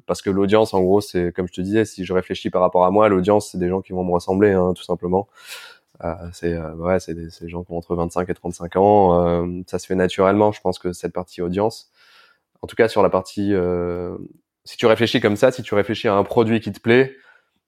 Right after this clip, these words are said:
bah, naturellement, tu sais que l'audience, ça va être des gens comme toi, quoi. C'est, euh, ça, c'est quasiment mécanique et, et, et, et, euh, et, et automatique. Et sinon, après, euh, qu'est-ce que je voulais dire ? Je voulais dire sur la partie, euh,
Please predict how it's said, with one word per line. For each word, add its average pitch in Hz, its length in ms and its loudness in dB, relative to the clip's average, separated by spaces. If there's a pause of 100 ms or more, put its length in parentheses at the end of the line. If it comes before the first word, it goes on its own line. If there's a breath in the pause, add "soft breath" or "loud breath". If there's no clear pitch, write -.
(260)
bah, 98 160 -2
naturellement, 101 400 2
tu 110 100 -4
sais 110 120 0
que 110 100 -4
l'audience, 110 360 2
ça 92 120 -4
va 95 80 4
être 95 60 2
des 92 100 2
gens 95 140 2
comme 95 160 0
toi, 101 180 0
quoi. 87 200 -6
C'est, 90 180 -8
euh, 87 320 -6
ça, 92 100 -6
c'est 90 280 -4
quasiment 95 340 0
mécanique 98 600 4
et, 90 640 2
et, 98 80 -2
et, 90 560 -4
et, 85 60 -10
euh, 85 100 -14 (260)
et, 87 260 -8 (100)
et 90 100 -2
automatique. - 580 -6 (1080 loud breath)
Et 110 80 2
sinon, 107 380 2
après, 113 320 2
euh, 92 360 4
qu'est-ce - 180 -10
que 101 60 -10
je 101 60 -4
voulais 98 140 2
dire ? 117 160 4
Je 107 60 0
voulais 95 160 2
dire 101 200 0
sur - 160 -6
la 92 120 0
partie, 104 440 -6
euh, 87 640 -2